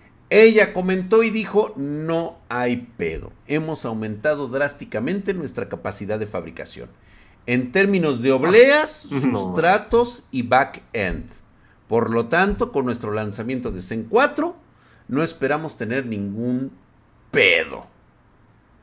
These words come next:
Speaker 1: En los suministros. Ahora, esto lo dice,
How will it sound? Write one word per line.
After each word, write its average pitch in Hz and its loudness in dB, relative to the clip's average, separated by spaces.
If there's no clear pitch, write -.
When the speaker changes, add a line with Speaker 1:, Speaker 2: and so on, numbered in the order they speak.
Speaker 1:
En 110 2
los 98 -6
suministros. - -16
Ahora, 107 4
esto 220 8
lo 110 -4
dice, 113 2